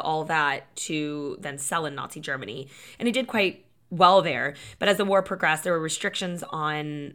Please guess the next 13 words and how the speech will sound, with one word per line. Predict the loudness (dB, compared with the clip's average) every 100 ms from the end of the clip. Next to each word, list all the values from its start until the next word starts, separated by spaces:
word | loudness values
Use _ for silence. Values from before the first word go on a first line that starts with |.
| _
um, | 0 0
imported | 0 -2 0 0 0 -2 -14 0
goods, | 4 6 4 -2 -6 -6
especially | -2 -2 -4
from | -8 -10
America, | -6 -6 -2 -2 -2 -6 -8
and | -2
they | -2
cut | 0 4
off | 6 4
the | -2
supply. | -6 -8 -4 -4 -4
So | -2 0 0